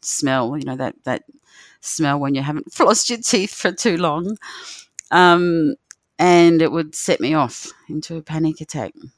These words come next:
And I hadn't, never experienced any of these sorts of things before. I think my guard was down. I think that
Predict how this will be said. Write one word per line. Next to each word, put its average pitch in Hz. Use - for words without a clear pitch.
And 170
I 147
hadn't, 156
never 156
experienced -
any 147
of 143
these 147
sorts -
of 147
things 156
before. 151
I -
think 196
my 156
guard 143
was 127
down. 139
I 143
think -
that 135